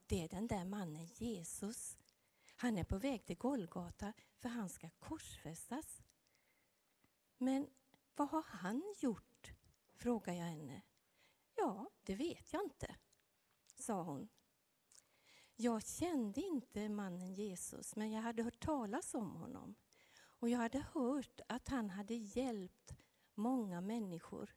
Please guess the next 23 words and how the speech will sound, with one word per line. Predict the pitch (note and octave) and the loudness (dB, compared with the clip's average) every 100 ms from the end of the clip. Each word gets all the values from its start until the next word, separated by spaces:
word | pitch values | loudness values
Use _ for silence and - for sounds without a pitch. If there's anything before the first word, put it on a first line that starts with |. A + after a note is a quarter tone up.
| - _ - | -20 _ -12
sådana | - D4 B3 | 2 4 4
som | A3+ A#3 | 2 0
var | A3+ | 0
sjuka | A3 C4+ C4+ - - G3 | -2 -2 -2 -4 -6 -4
och | G3 | -4
hade | - B3 G#3 | -2 -4 -4
det | G3 F#3+ | -6 -6
svårt. | - G3+ F3 - - - - _ _ _ _ _ _ _ - _ - _ _ _ - - - _ _ _ _ _ | -6 -4 -4 -6 -12 -18 -20 _ _ _ _ _ _ _ -20 _ -20 _ _ _ -20 -18 -20 _ _ _ _ _
Jag | A3 A#3+ | 4 4
ville | G3+ G3 | 4 2
gärna | G3 A#3 B3 G3 | 2 4 4 2
se | F#3+ - A#3 G3+ | 0 0 0 0
honom, | E3+ F3 F3 G3 A3+ F3+ - _ _ - | -2 -2 0 0 0 -2 -12 _ _ -2
så | A#3 | 6
jag | A#3 F#3 | 6 6
började | F#3 F#3+ F3 | 4 2 2
tränga | - G3+ F#3+ | 2 2 2
mig | G3+ A#3+ | 2 2
fram | - A3+ C4 A#3 G3+ | 2 4 4 4 4
i | F#3+ | 2
den | F#3+ | 2
där | F3+ E3+ | 2 0
skaran | - - G3 E3 C#3 - | 0 4 4 4 -2 -2